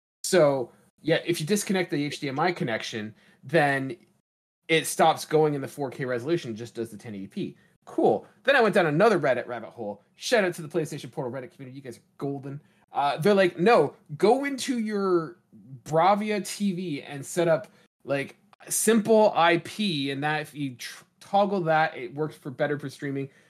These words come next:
And I did that, and now I'm happy to report I'm so far playing without any major latency. But this is the problem I have with the Portal. It is a fantastic product that is just so convoluted that, like, I have gone through so many different ways that, like,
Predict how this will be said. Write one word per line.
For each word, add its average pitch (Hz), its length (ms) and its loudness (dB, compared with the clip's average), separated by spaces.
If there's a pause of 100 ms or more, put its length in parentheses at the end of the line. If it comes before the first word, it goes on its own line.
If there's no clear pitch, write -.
And 107 120 -8
I 117 60 0
did 151 260 4
that, 143 360 2 (200)
and 113 160 -8
now 170 400 2 (240)
I'm - 80 -18
happy 160 260 0
to 151 60 0
report 143 480 -4
I'm 110 380 -12
so 185 260 2
far 175 180 4
playing 156 300 0
without 143 320 0
any 135 200 -6
major 123 360 -8
latency. 127 580 -10 (240)
But 160 180 4
this 330 200 2
is 320 80 -6
the 330 80 2
problem 196 320 2
I 180 80 2
have 135 180 0
with 139 100 -8
the - 60 -10
Portal. 160 460 0 (200)
It 151 140 -2
is 143 100 -4
a 127 100 -6
fantastic 214 800 -2
product 147 420 -2 (180)
that 131 280 2
is 127 160 -2
just 143 340 -2 (640)
so 247 380 2
convoluted 165 800 0
that, 135 140 0
like, 131 240 -6
I 190 140 2
have 175 140 0
gone 160 180 -2
through 127 200 -10
so 190 500 0
many 190 220 0
different 165 380 -2
ways 143 200 -4
that, 127 140 -2
like, 151 180 -6